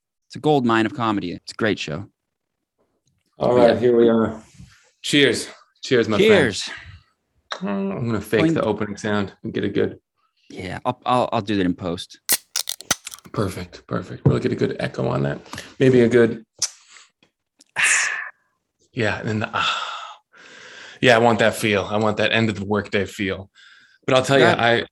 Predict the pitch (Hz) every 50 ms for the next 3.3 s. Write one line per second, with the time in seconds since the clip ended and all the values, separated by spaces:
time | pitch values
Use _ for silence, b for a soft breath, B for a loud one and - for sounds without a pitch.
0 | _ _ _ - 123 123 135 143 131 127 113 - 139 127 123 120 117 117 110 107
1 | 117 113 110 110 113 110 104 107 107 104 110 101 - _ - 123 127 127 123 -
2 | _ _ _ _ - 127 117 113 107 104 101 - - - 113 110 107 110 104 107
3 | 101 101 101 98 101